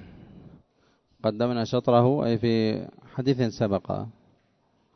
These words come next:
قد قرأناه قبل. نعم. وكان هذا عند الحديث الحادي والثمانين،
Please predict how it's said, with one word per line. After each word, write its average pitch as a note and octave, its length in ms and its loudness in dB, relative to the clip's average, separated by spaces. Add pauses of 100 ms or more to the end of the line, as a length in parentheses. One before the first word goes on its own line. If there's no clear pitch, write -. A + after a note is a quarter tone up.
(1000)
قد G#2 140 -6
قرأناه A2 480 2
قبل. G2 400 2 (3000)
نعم. F#2+ 360 -2 (3000)
وكان A#2 300 2
هذا A2+ 640 2 (3500)
عند A#2+ 260 0
الحديث A2+ 720 0
الحادي A#2+ 680 -2
والثمانين، G2+ 880 -2